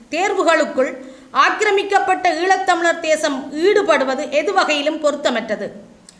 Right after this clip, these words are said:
அவர்களோடு பேரம் பேசியும் எதையும் சாதிக்க முடியாது. அவர்கள் நலிவடைந்துள்ளார்கள்,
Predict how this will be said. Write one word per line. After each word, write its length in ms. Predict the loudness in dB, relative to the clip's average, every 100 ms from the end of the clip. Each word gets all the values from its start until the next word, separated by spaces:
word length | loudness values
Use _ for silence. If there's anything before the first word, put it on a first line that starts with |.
| -8
அவர்களோடு 540 | -4 -2 2 4 4 2 -8 -14 -4
பேரம் 320 | 0 2 2 2
பேசியும் 480 | 0 0 -4 -4 -4 -4 0
எதையும் 340 | 0 0 -2 2
சாதிக்க 340 | 2 0 0 0
முடியாது. 460 | 0 0 -2 -2 -6 -10 -20 -20 -20 -8 0
அவர்கள் 340 | 2 4 2 0 0
நலிவடைந்துள்ளார்கள், 1000 | 0 2 2 2 -2 -2 -2 -2 -4